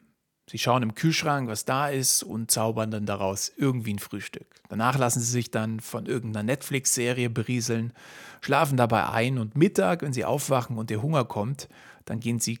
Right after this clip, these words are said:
ganz impulsiv in irgendein Restaurant und schnell was auf die Hand. Wenn Freunde anrufen, sind sie aber auch die Ersten,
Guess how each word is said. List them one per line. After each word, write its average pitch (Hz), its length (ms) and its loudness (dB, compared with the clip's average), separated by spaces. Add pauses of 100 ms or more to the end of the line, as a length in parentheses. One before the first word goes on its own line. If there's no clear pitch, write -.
ganz - 260 -2
impulsiv 110 640 -2
in 104 80 -4
irgendein 110 240 -6
Restaurant 98 580 -2
und 107 100 -8
schnell 113 280 -2
was 104 160 -2
auf - 160 -10
die 101 140 -10
Hand. - 380 -16
Wenn 101 120 -6
Freunde 165 400 6
anrufen, 156 500 2 (260)
sind - 160 -2
sie - 80 6
aber 110 120 4
auch 104 120 0
die - 160 -8
Ersten, 120 500 0